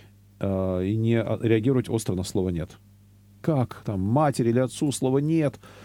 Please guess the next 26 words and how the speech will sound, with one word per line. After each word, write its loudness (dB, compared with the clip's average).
Вот -4
нет, 0
без 0
этого 0
всего. -4
Не, -6
да, 0
да, 0
нет, -4
нет, -4
все, -6
без -20
проблем. -4
С -8
уважением. -2
Я 2
помогаю 2
девушке, 2
которая 0
ровесница 0
моим 0
детям. -2
Она -2
мне 0
более 0
послушна. -6